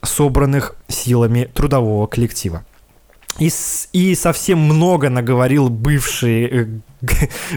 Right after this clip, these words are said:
председатель горисполкома, э, Виктор Шориков. А, бывший, э, мэр, как он подписан в статье, но мы знаем,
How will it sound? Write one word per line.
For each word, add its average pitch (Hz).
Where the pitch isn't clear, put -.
председатель 165
горисполкома, 143
э, 139
Виктор 151
Шориков. 139
А, 123
бывший, 127
э, 120
мэр, 131
как -
он 185
подписан 196
в -
статье, 175
но 143
мы 127
знаем, 139